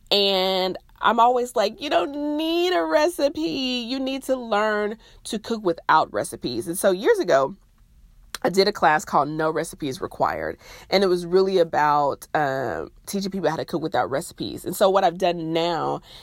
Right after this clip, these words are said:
is I've taken the best of that class and kind of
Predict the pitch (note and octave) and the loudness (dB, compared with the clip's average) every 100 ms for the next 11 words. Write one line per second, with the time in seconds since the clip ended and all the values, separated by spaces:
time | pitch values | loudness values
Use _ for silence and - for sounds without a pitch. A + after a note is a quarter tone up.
0 | - D#3 E3 - F3+ F3 D#3+ C#3+ D3+ D3 | -4 2 2 2 -4 -2 -2 -2 0 0
1 | D#3 - E3+ D#3+ - - C#3 C3 B2 B2 | 0 0 0 0 -2 -2 0 0 0 -2
2 | A#2 B2+ - C3+ C#3+ C3 - D#3 C#3+ D3 | -2 -6 -8 -4 -2 -4 -8 -6 -4 -2
3 | C#3+ C#3 | 0 -2